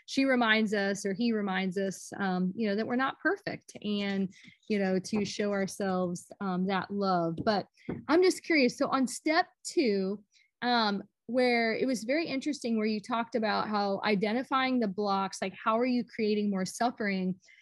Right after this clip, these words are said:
and how you talked about that a lot of these things are actually symptoms. So I'm just curious, like, what would be an actual,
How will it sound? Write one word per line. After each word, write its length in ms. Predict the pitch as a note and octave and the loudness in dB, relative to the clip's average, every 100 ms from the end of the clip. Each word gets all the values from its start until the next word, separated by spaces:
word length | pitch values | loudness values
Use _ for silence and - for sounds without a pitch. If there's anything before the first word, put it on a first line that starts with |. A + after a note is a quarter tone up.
| _ _ - | _ _ 0
and 160 | A#3+ B3 | 2 4
how 160 | B3+ | 4
you 180 | B3 C#4+ | 4 4
talked 360 | D4 D4 D4+ E4 | 2 0 0 0
about 360 | B3 A3+ A3 - _ G#3+ | 2 2 2 -2 _ -2
that 160 | A3 | 0
a 40 | A3 | 2
lot 300 | A3 A#3+ C4 | 2 2 0
of 60 | |
these 340 | A#3+ A3+ G#3+ - | -2 -2 -2 -2
things 580 | A#3 A3+ A3+ A3 G3+ - - _ _ _ _ _ A3 | 0 2 2 0 -2 -8 -20 _ _ _ _ _ 0
are 120 | A#3 | 4
actually 400 | - - - G#3 | 4 2 0 0
symptoms. 1080 | G3+ - D4+ D4 - - - - - - - _ _ _ - | 0 0 4 6 4 0 -4 -6 -12 -14 -16 _ _ _ -8
So 560 | - C4 B3 A#3 - _ - | 2 4 6 4 0 _ -2
I'm 140 | D4+ | 0
just 160 | E4 - | 2 0
curious, 220 | E4 D4+ | -2 0
like, 140 | B3+ G3+ | -2 -2
what 320 | A3+ C4 E4 | 0 2 2
would 220 | F#4 C#4 | 0 0
be 300 | C4+ C4+ C4 | -2 -2 -2
an 160 | A3+ A#3 | -2 -2
actual, 1000 | A3+ A3+ A3+ - B3 A3 A3 G#3+ G#3 F#3 | 0 0 -2 -4 -2 0 0 0 -2 -6